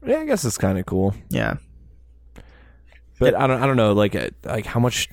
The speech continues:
Speaker 1: how much of a point is there in that, though? Is it just kinda like you're keeping the appearance of your previous character and that's about it, or?
Speaker 2: Um,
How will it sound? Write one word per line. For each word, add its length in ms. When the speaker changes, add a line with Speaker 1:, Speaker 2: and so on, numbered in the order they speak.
Speaker 1:
how 120
much 160
of 80
a 60
point 300
is 120
there 180
in 120
that, 220
though? 140
Is 160
it 40
just 180
kinda 180
like 300
you're 180
keeping 260
the 80
appearance 400
of 60
your 100
previous 320
character 320
and 100
that's 120
about 200
it, 160
or? 320
Speaker 2:
Um, 520